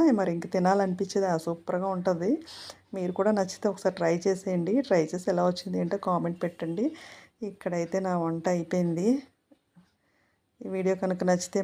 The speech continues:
మరి లైక్, షేర్, సబ్స్క్రైబ్ అసలు మర్చిపోద్దు. సూపర్గా ఉంది కర్రీ అయితే. ఇంకా మా వాళ్ళు వచ్చే టైమ్ అయింది. ఇంకా అన్నీ నేను ఇంకా టేబుల్ మీద పెట్టేసి చెమటలు పట్టేసినాయి. ఇంకా,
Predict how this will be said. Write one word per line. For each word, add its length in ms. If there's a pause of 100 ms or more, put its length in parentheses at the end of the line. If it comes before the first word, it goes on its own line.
మరి 160 (480)
లైక్, 280 (120)
షేర్, 400
సబ్స్క్రైబ్ 540
అసలు 280
మర్చిపోద్దు. 640
సూపర్గా 480
ఉంది 240
కర్రీ 260
అయితే. 240 (560)
ఇంకా 140 (100)
మా 80 (100)
వాళ్ళు 280
వచ్చే 180 (100)
టైమ్ 300
అయింది. 320 (640)
ఇంకా 240
అన్నీ 300 (100)
నేను 260
ఇంకా 160 (100)
టేబుల్ 260 (100)
మీద 160 (100)
పెట్టేసి 480 (360)
చెమటలు 440
పట్టేసినాయి. 600
ఇంకా, 200